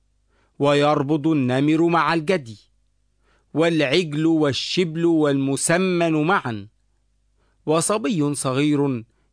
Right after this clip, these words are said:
يسوقها، والبقرة والدبة ترعيان، تربض أولادهما معًا،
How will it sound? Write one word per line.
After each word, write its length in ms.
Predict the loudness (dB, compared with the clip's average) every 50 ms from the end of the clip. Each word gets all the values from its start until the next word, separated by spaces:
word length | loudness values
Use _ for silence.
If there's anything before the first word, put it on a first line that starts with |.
| _ _
يسوقها، 800 | -4 -4 -4 -4 -4 -6 -8 -8 _ -6 -4 -4 -4 -8 -12 -14 _ _ _ _ _ _ _ _ _ _ _ _ _ _ _ _ _ _ _ _ _ -2
والبقرة 720 | 0 0 0 0 0 -2 -2 0 0 0 0 0 0 -2
والدبة 640 | -2 0 0 0 0 0 -2 -4 -4 -2 -2 -2 -2
ترعيان، 840 | -2 -4 -6 -4 -2 -2 0 0 0 0 0 0 0 -2 -4 -6 -10 -14 _ _ _ _ _ _ _ _ _ _ _ _ _ _ _ _ _ _ -2
تربض 440 | 0 0 2 2 0 0 0 0
أولادهما 1080 | 0 0 0 0 0 0 0 2 0 0 0 2 0 2 2 2 0 0 0 0 0 0
معًا، 480 | 0 -2 -2 -4 -6 -8 -10 -10 -14